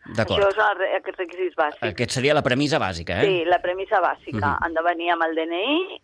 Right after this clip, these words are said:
Speaker 2: i, i haver menjat. No és una analítica. Amb una analítica miren el colesterol, miren el sucre i aleshores s'ha d'anar en, en dejú perquè no, perquè no pugi,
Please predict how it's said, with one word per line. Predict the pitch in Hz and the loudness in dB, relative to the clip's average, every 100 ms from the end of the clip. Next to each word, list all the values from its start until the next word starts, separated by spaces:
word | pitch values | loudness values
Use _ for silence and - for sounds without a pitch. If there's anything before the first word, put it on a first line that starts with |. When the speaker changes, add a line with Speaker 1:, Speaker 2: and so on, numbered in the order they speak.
| _ | _
Speaker 2:
i, | 196 185 185 180 170 165 185 | -4 0 0 0 0 0 2
i | |
haver | 170 170 | 2 2
menjat. | 170 165 156 147 | -2 -2 0 0
No | 160 | -2
és | 156 | -4
una | 185 170 | -2 0
analítica. | 165 165 165 196 208 | 2 0 -2 0 0
Amb | 202 | 0
una | 175 170 | 0 0
analítica | 175 180 202 202 | 0 0 0 0
miren | 185 170 165 | 2 2 2
el | |
colesterol, | 165 170 160 190 185 202 202 196 | 0 -2 -2 0 4 4 2 0
miren | 175 175 170 | 0 0 2
el | 170 - | 0 0
sucre | 220 202 208 | 0 2 2
i | 220 | 2
aleshores | 175 156 170 175 | 0 0 -2 0
s'ha | 196 | 2
d'anar | 175 165 160 160 170 - - - - | 2 2 0 0 -2 -6 -20 -12 -4
en, | 180 - | -2 0
en | 175 175 | -2 0
dejú | 175 208 233 | -2 4 4
perquè | 247 226 170 170 | 4 -2 -4 -2
no, | 165 165 | 0 0
perquè | 165 156 160 | 0 -4 -4
no | 151 | -4
pugi, | 165 165 180 185 170 160 151 147 | -6 -2 0 0 0 -2 -4 -8